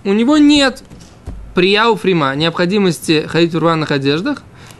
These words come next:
и необходимости, э, отпускать волосы. Но он должен жить михуц ламаханы, он живёт вне,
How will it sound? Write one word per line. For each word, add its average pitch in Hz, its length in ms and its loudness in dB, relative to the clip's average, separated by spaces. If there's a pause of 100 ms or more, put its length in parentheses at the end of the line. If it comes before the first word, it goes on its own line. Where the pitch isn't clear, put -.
и 302 220 0
необходимости, 202 1200 0
э, 160 180 -2
отпускать 165 360 -4
волосы. 156 320 0
Но 165 260 2
он 165 180 -2
должен 196 360 2
жить 175 360 -2 (180)
михуц 175 320 -2
ламаханы, 151 480 -2
он 160 160 -2
живёт 165 280 0
вне, 165 500 0